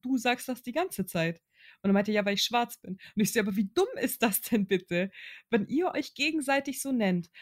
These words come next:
aber dann sagt, nee, ihr dürft es nicht sagen, dann provozierst du ja richtig drauf, dass, dass, äh, wir das dann erst recht sagen.“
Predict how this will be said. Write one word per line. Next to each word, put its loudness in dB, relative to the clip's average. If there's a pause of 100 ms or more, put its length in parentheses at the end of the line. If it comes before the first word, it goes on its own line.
aber 4
dann 2
sagt, 0
nee, 4
ihr 0
dürft -6
es -6
nicht -4
sagen, -2 (220)
dann 2
provozierst -2
du -2
ja -2
richtig -4
drauf, 0
dass, -2
dass, -4
äh, 2
wir -4
das -2
dann 0
erst -4
recht -6
sagen.“ -4